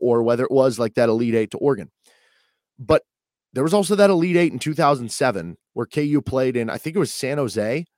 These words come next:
or was it Anaheim? One of the two. And U C L A was their two seed. Kansas was the one. U C L A had a bunch of home fans in attendance. I think Kansas missed, like, nineteen layups. It was remarkable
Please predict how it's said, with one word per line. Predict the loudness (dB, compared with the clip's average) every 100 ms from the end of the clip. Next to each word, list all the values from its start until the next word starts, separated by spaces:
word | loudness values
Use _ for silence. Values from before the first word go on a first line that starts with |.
| _ _ _
or | -6
was | -4
it | -4
Anaheim? | -6 -8 -6 -8 -6
One | -2 -2
of |
the | -2
two. | 0 -2 -2 -18 _ -4
And | 0 0 -2
U | -2 -2
C | 0 2
L | 4 4
A | 4 2 0
was | -2 -2
their | -4
two | -4 -6
seed. | -4 -6 -6
Kansas | -6 -6 -6
was | -8
the | -4
one. | 0 0 0
U | -4
C | -2 0
L | 0
A |
had | 0 0
a |
bunch | -2 -4
of |
home | -4 -4
fans | -4 -4 -4 -8
in |
attendance. | -4 -4 -4 -8 -14 _
I |
think | -10 -6
Kansas | -4 -4 -4
missed, | -6 -4
like, | -6 -6
nineteen | -6 -6 -6 -6 -6
layups. | -2 0 0 0
It | -8
was | -10 -14 _ _ _ _
remarkable | -8 0 4 4 2 2 2